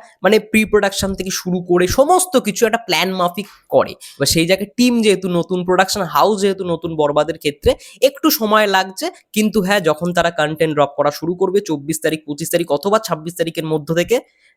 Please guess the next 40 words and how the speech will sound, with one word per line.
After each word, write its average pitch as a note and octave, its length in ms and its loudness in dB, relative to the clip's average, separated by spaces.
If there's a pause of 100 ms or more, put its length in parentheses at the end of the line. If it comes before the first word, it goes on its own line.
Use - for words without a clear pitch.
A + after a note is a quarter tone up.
দেখবে B2 320 -2 (240)
আর C3 320 2
থামতে A2 300 -6
চাইছে G2 340 -4
না। A2+ 60 0
এবং C#3 120 0
সেটাই D#3 380 0
সব B2 140 -2 (120)
থেকে C#3+ 140 -2
বড় B2+ 180 2
প্লাস G#2 340 -2
পয়েন্ট A#2 200 -2
হতে A2 120 -4
চলেছে। A2 260 -2
আমি B2+ 140 0
তখনই F3 380 2 (340)
মানে E3+ 120 4
এখন - 340 0
থেকেই C4 260 2 (200)
বলে D#3+ 220 4
রাখলাম, F#3 400 0 (240)
তখন E3+ 300 2
তোমাদের G3+ 300 0
একটা - 380 -2
দিকেই G3+ 480 -4
শুধু E3+ 180 0
নজর C#3 300 2
যাবে, A#2+ 200 0
সেটা B2+ 100 -4
হচ্ছে C#3 120 -2
বরবাদ, C3 400 2 (380)
বরবাদ, B2+ 400 2 (400)
বরবাদ। G2+ 380 -4 (400)
যাই D3 240 4
হোক, A2+ 120 -4
এটা C#3 200 0
বলেই D#3 200 2
ভিডিওটা C#3+ 280 0
শেষ C3+ 260 -4
করব। E3 340 0